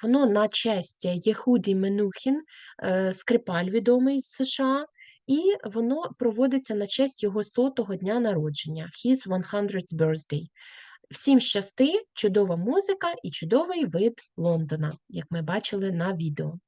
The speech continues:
Отже, про що це відео? What is it about?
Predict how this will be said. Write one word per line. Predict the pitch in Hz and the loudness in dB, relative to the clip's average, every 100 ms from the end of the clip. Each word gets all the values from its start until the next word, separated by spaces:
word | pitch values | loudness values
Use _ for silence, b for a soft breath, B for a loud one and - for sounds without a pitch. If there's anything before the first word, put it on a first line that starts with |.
| B B B - | B B B 4
Отже, | 254 254 196 | 4 4 -2
про | - 269 | 2 2
що | 262 381 466 | 4 4 2
це | - 294 | 0 -2
відео? | 202 156 170 170 | 0 0 -2 0
What | 240 - 285 | 0 0 -2
is | 233 240 | 0 -2
it | 247 226 | -2 -4
about? | 165 151 151 | -4 -6 -6